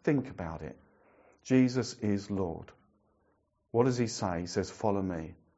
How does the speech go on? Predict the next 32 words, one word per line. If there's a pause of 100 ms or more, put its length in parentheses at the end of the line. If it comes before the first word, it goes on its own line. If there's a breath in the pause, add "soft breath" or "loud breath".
(220)
What
am
I
not,
what
am
I
doing
that's
not
following
him? (500)
It's
a
real (200 loud breath)
litmus
test.
Go
into
the
garden,
take
the
word, (840 soft breath)
pray, (120)
ask,
let
the
Spirit
speak
to
you.